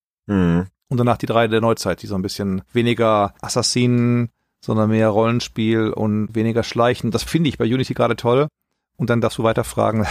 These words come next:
Speaker 2: <laughs> Das finde ich bei Unity gerade toll,
Speaker 1: <laughs>
Speaker 2: dass du wieder mehr in die alten ersten zwei, drei zurückgehst. Weil drei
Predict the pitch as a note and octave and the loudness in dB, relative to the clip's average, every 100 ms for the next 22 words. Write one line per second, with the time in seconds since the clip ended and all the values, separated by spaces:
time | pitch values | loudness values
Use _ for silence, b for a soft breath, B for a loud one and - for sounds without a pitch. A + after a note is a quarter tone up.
0 | - - E3+ F3+ - F3 D3+ D#3+ C#3+ C#3 | -2 0 0 0 0 2 2 2 2 0
1 | B2+ C3+ C#3+ D3 - - _ - B2+ - | 0 0 0 -2 -12 -14 _ -2 -2 0
2 | C3+ B2+ B2+ B2 A#2 - C3 C3+ C3 B2 | 0 2 2 2 -2 -4 0 2 2 2
3 | C3 C3+ B2+ B2 - C3 C#3 - G#2+ G#2 | 2 2 0 -2 0 0 -2 -4 -4 -6
4 | - D3 C3 - A#2 G#2 - - A2 A2 | -6 -2 -2 -2 -6 -4 -8 -4 -2 0
5 | A2 A2 A2 A2 - A#2+ - B2 B2+ - | 0 0 0 -2 -4 -4 0 0 0 -4
6 | - _ _ _ _ A#2 A2+ A2+ A2+ A2+ | -14 _ _ _ _ -4 0 2 2 2
7 | A2+ A2+ A2+ A2 A2 G#2+ - C3 B2 G2 | 2 2 2 2 0 -2 -6 -6 -2 2
8 | F#2+ C3 F3 F3+ | 2 2 2 0